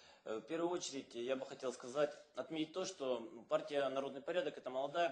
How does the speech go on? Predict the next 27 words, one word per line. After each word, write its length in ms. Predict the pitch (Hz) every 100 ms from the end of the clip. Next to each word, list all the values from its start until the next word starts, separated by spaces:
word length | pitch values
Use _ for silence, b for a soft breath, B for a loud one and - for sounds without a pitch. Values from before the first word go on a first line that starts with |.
| 147
партия. 580 | 143 139 131 123 120 - B B
Мы 100 | 143
зарегистрированы 680 | 147 143 143 - 160 143 131
всего 260 | 123 135 131
лишь 140 | 123
полтора 360 | - 127 143 135
года 240 | 127 127
назад. 500 | 135 143 185 185 - b b b b b b -
И 460 | 160 160 151 147 -
хотя 300 | 147 147 175
мы 120 | 160
не 180 | 165 170
имеем, 400 | 175 175 151 127
э, 680 | 110 98 - 57 104 117 113
в 40 | 127
районных 320 | 156 165 143
советах 400 | 143 139 131 131
и 20 |
в 80 | 117
Киевраде 440 | 147 143 147 135
ни 80 | 135
одного 280 | 135 143 139
депутата, 600 | 131 147 175 196 196 139
но 100 | 131
мы 140 | 151
считаем, 440 | 151 - 160 143 131
что 380 | - 135 117